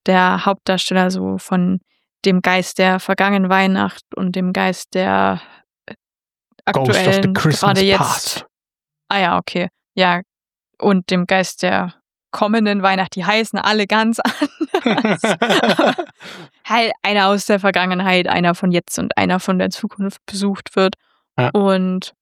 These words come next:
Speaker 1: da, ja, ich mag die Verfilmung mit Bill Murray, ich mag Bill Murray. Der lief früher auch immer zuhauf im Fernsehen vor Weihnachten oder um Weihnachten rum.
Speaker 2: Ja, man hat
Speaker 1: Und
Speaker 2: auch
Speaker 1: ich
Speaker 2: jetzt dann schon ein
Speaker 1: mag
Speaker 2: paar
Speaker 1: den.
Speaker 2: Jährchen auf dem Buckel, ne? So auch Ende der
Speaker 1: Ja.
Speaker 2: achtziger.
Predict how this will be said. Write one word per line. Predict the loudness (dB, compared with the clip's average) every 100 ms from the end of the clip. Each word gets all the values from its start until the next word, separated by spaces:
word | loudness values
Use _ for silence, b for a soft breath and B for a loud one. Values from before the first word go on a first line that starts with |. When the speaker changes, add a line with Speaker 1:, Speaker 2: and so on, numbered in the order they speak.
| _ _ _ _
Speaker 1:
da, | 0 2 4 2 0 _ -2
ja, | 0 0 -4
ich | -4 0
mag | 0 0
die | -4
Verfilmung | -2 0 0 2 0
mit | -2 _
Bill | -2 0
Murray, | 2 4 4 2
ich | 0 -2
mag | -6 -6
Bill | -8
Murray. | -4 -2 0 0 -4 _ _ _ -4
Der | 0 2 2
lief | 2 0 0 -8 -18 _ _ _ -16
früher | -10 0 2 4
auch | 2 2
immer | 0
zuhauf | -2 -4 -4 0 0 0 0
im | -4
Fernsehen | 0 0 0 0 0 -2
vor | -2 0 2
Weihnachten | 2 2 0 -2 -6 -6 -4 -2
oder | -2 -2 -2 -6 _ _ _ -2
um | 2 2
Weihnachten | 2 2 0 -2 -8 _ -12
rum. | -4 -2 -4 _ _ _ _ -8
Speaker 2:
Ja, | -6 -4
man | -4 -2
hat | 0
Speaker 1:
Und | 2
Speaker 2:
auch |
Speaker 1:
ich | 0
Speaker 2:
jetzt | 2
dann | 2
schon | 2
ein |
Speaker 1:
mag |
Speaker 2:
paar | 0 0
Speaker 1:
den. | 2
Speaker 2:
Jährchen | 2 0
auf | 0
dem | 0
Buckel, | -2 0 2
ne? | 4 2
So | 2
auch | -2 -4 -4
Ende | 0 0
der | 2 2
Speaker 1:
Ja. | 4
Speaker 2:
achtziger. | 4 2 2 -2